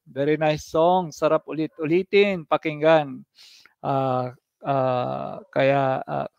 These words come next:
kasama si Sister Alma. Okay, thank you po, Sister Imelda. At Sister Araceli Jane Urbano, watching with you, ka-D B R family and brethren. God bless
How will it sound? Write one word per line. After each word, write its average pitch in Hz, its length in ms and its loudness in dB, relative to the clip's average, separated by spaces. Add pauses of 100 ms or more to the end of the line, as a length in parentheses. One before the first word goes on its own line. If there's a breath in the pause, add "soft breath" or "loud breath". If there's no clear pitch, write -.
kasama 165 480 2
si - 160 0
Sister 151 400 -4
Alma. 139 720 -2
Okay, 127 320 -8
thank 165 240 -4
you 185 80 0
po, 208 160 4
Sister 170 400 0
Imelda. 196 560 6 (640 loud breath)
At 143 320 4
Sister 175 320 -2
Araceli 165 640 6
Jane 185 320 4
Urbano, 160 640 2
watching 180 720 4
with 151 240 -4
you, 190 240 2
ka-D 175 240 2
B 175 80 0
R 170 160 4
family 175 560 2
and 156 160 -6
brethren. 147 480 -2
God 156 320 2
bless 165 560 4